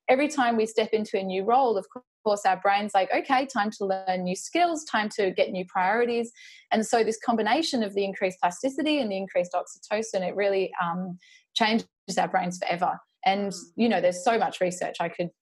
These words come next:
Speaker 1: talk for weeks and weeks about all of the improvements that happen in a mother's brain. Um, but it really is a very transforming experience. But without support, those changes can actually be completely overwhelming and sometimes
Speaker 2: Mm.
Speaker 1: even cause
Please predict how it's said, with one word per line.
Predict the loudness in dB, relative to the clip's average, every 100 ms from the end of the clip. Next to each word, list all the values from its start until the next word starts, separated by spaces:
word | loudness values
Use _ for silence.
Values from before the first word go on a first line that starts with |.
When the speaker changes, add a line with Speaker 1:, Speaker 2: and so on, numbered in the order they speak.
| _ 0
Speaker 1:
talk | 2 2
for | 0 0 0 -4 -18 -20 -14 -4
weeks | 2 2 2
and | -2
weeks | 2 2 2 -2
about | 2 2 4
all | 4 4
of | 2
the | 0 0 0
improvements | -2 2 2 2 -4 -4
that | -4
happen | -4 -4 -2
in | -2
a |
mother's | 0 0 -2 -2
brain. | -2 0 -4 -6 -10 -20 -6 2
Um, | 4 4 0 2
but | 2
it | 2
really | 4 4 4
is | 2
a | -2
very | 2 4 4
transforming | 0 -4 -4 -2 -2 0
experience. | -2 -4 -2 0 0 2
But | 2 2 -2 -10 -4
without | 2 2 0 -4
support, | -10 0 2 4 2 -2 -14 _ _
those | 0 2 2
changes | 0 2 2 0 -2
can | -4
actually | -4 -4 -2 0 2
be | -2 -2
completely | -6 -2 0 2 2
overwhelming | 0 0 0 0 0 -2
and | 0
sometimes | 2 2 2 -2
Speaker 2:
Mm. | 0
Speaker 1:
even | -2 -2 -4
cause | 0 2 0